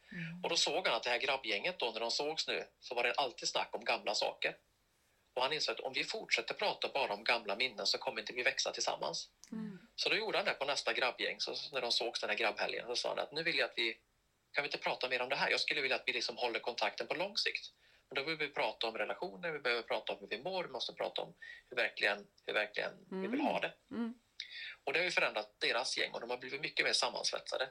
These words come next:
Speaker 3: Häftigt.
Speaker 2: Så jag tror det är just att börja prata om, att börja prata om andra saker, att våga
Speaker 3: Mm.
Speaker 2: bryta
Speaker 3: Mm.
Speaker 2: den diskussionen. Och det kanske inte alla vill, men det finns säkert de som vill.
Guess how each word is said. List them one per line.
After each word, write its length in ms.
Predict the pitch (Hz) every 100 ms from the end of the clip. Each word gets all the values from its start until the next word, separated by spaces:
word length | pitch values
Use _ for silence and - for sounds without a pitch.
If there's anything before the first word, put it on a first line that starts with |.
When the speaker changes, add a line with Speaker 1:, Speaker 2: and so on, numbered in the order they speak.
| - _ _ - -
Speaker 3:
Häftigt. 140 | 214
Speaker 2:
Så 60 | -
jag 80 | 135
tror 120 | -
det 60 |
är 20 | 160
just 180 | 151
att 120 | 127 -
börja 200 | 135 113
prata 480 | 165 127 104 -
om, 220 | 120 113 113
att 180 | 117 -
börja 200 | 143 107
prata 300 | - 123 117
om 60 |
andra 220 | 131 123 110
saker, 400 | 151 117 - -
att 180 | - -
våga 240 | 147 113 117
Speaker 3:
Mm. 40 |
Speaker 2:
bryta 460 | 127 120 - 107 101 _ -
Speaker 3:
Mm. 200 | 208 214 180 _ _ _ _ -
Speaker 2:
den 160 | 117 110
diskussionen. 480 | 110 120 110 -
Och 60 | -
det 60 | -
kanske 220 | 151 -
inte 140 | -
alla 140 | 139 123
vill, 240 | 151 170
men 140 | 139
det 60 | 131
finns 200 | - 131
säkert 280 | 113 107 -
de 100 | 104
som 240 | - 98 -
vill. 220 | -